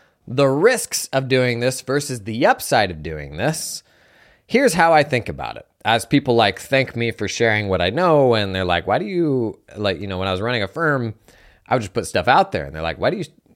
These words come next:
share all of this stuff? Like, nobody else is doing this." That's not true. But what they would ask, "Why, like, why are you sharing this stuff?" And it's because I can put it out there,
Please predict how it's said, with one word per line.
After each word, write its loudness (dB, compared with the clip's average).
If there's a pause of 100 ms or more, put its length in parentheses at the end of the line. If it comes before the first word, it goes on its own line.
share 2
all 2
of -6
this -6
stuff? -2
Like, -4
nobody -2
else -2
is -10
doing -2
this." -16 (100)
That's -8
not -8
true. -20 (600)
But -2
what -4
they 0
would 0
ask, 0
"Why, 2
like, 0
why 4
are 6
you 2
sharing -4
this -8
stuff?" 0
And 0
it's -2
because 4
I 4
can 0
put 4
it 4
out 2
there, 0